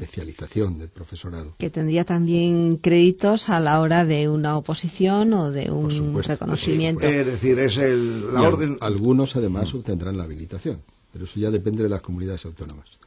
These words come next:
Speaker 2: Efectivamente, pues una,
Speaker 3: Exacto.
Speaker 2: una novedad. Me gustaría también que nos comentase algo, eh, sobre los materiales, eh, que se han preparado para este curso de especialista en audición y lenguaje, profesor Conrado Martín.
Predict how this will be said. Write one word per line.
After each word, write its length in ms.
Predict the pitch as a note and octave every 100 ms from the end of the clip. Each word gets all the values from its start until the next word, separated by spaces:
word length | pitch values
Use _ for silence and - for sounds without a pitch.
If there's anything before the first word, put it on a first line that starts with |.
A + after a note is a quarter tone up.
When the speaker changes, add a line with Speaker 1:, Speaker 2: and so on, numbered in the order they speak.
| -
Speaker 2:
Efectivamente, 880 | D#3+ - C#3 - D#3 C#3+ D#3 D#3+ D3+
pues 320 | D3 D3+ -
una, 420 | E3 E3 D#3+ D3+
Speaker 3:
Exacto. 240 | C#3+ C3 C#3
Speaker 2:
una 280 | E3 D#3+ D3+
novedad. 480 | D3 D3 C#3+ E3 - - A#3+ F#3
Me 60 |
gustaría 360 | F#3+ G3+ A#3 D#4+
también 320 | D#4 C4 B3+
que 140 | B3+ G#3
nos 240 | F3+ -
comentase 600 | F3+ D#3+ D#3+ F3+ F#3 G3+
algo, 360 | F#3+ F#3 G3 G#3+
eh, 440 | - D#3+ D#3 D#3 D#3+
sobre 300 | G3 F3+ F3
los 180 | F3
materiales, 840 | G3 E3+ F3+ E3+ F3 D#3+ D3 - -
eh, 260 | C#3+ D3 D3
que 120 | D#3+
se 100 | -
han 100 | E3
preparado 640 | E3 E3+ D#3 D#3 D#3+ D#3+
para 240 | D#3+ D3+ D3+
este 260 | - D#3
curso 320 | - D#3+ -
de 60 | D3
especialista 600 | D3 D#3 - D3+ D#3 E3
en 60 | C#3+
audición 440 | D3 D3 - D3
y 60 | C3+
lenguaje, 520 | C3+ C3 C3+ - C#3
profesor 480 | - C3+ C#3+ D3+ C#3+
Conrado 400 | D#3 C#3+ C#3+ C3+
Martín. 380 | C3 - C#3